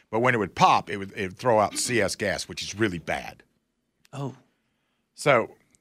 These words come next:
Speaker 1: we had this one guy who'd seen some movie with Mickey Rooney in it, where you grab the,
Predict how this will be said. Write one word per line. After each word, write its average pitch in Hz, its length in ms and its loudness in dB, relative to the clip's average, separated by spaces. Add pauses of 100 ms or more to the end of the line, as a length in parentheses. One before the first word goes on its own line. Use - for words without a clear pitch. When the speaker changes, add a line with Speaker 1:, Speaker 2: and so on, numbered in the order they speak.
(160)
Speaker 1:
we 117 100 0
had 143 140 4
this 117 160 -4
one 151 200 0
guy 104 200 2
who'd 104 160 -6
seen 107 240 -6
some 107 200 -6
movie 104 240 -2
with 82 220 -8
Mickey 98 240 -6
Rooney 92 320 -4
in 73 140 -10
it, - 80 -20
where 90 120 -6
you 90 140 -8
grab 107 320 2
the, 98 160 -8